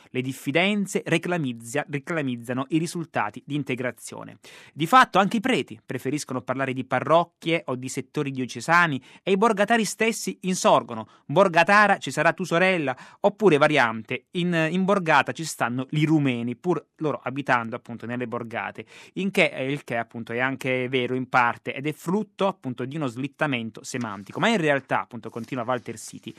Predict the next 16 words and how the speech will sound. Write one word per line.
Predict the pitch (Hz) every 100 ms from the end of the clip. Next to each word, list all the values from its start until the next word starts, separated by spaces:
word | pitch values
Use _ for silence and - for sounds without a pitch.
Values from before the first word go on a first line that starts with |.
| - -
le | - 175
periferie | 180 165 147 131 120
e | -
le | 127
borgate, | 127 123 131 139 117 110
appunto | 104 - 117
a |
seconda | - 127 127
di | 113
come | 110 113
le | 110
vogliamo | 113 120 123
chiamare, | 113 147 135 127
sono | 127
sempre | 127 165 143 117
state | - 135 127 123